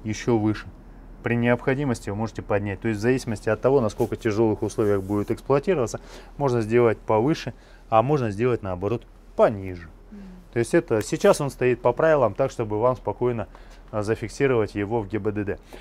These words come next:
Speaker 1: Так, ну, а, пойдём посмотрим, что у нас ещё с этой стороны. Ещё один пенал, слив получается, с экологических коробов.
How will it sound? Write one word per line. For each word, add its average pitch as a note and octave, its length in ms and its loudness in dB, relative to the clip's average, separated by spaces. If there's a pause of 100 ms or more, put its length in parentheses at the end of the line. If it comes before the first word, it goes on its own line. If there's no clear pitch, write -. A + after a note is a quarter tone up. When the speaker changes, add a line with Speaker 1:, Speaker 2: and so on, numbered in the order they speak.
(140)
Speaker 1:
Так, D3 240 6
ну, F#3+ 280 2
а, C#3 300 6
пойдём E3 300 4
посмотрим, D#3 400 2
что D#3 180 4
у - 20 2
нас D#3 200 2
ещё D#3 220 2
с - 100 0
этой F#3 180 4
стороны. B2+ 400 0
Ещё A#2 320 -2
один B2+ 220 2
пенал, F3 480 2 (420)
слив D#3 460 2 (420)
получается, B2 480 -2
с - 60 -10
экологических C3 720 -4
коробов. E3+ 440 2